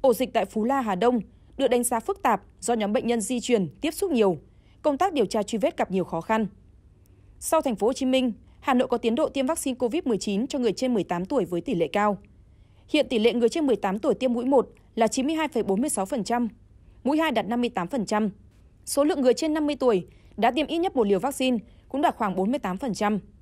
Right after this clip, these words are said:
Tại cuộc họp phòng chống dịch covid mười chín với các quận, huyện, Phó Chủ tịch Ủy ban Nhân dân thành phố Trử Xuân Dũng nhấn mạnh, Hà Nội có nguy cơ bùng phát dịch do số lượng người đến về Hà Nội gia tăng và tâm lý chủ quan của người dân khi đã tiêm đủ hai mũi vaccine.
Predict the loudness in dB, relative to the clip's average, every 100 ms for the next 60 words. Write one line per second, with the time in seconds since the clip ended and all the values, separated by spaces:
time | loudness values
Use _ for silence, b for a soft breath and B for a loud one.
0 | -20 -20 -20 b b b b 0 2 0
1 | 0 0 0 0 -2 -2 -2 -2 -2 -2
2 | 0 -2 -2 -6 0 2 2 0 0 0
3 | 2 0 -2 b b b b -2 0 0
4 | -2 -2 -2 0 0 -2 -2 -4 0 0
5 | -2 -4 -4 -2 -2 -2 -2 0 0 -2
6 | -8 -20 b b b -2 2 2 2 -2
7 | 0 0 0 -2 -4 -2 0 0 -4 b
8 | -2 0 2 0 -2 0 0 2 0 0
9 | -2 -2 -2 -4 -2 -2 0 0 -2 b
10 | b b 0 2 2 0 0 -2 0 0
11 | 0 -2 0 2 2 -2 -6 0 0 0
12 | 0 0 -2 -2 -2 -2 -2 -2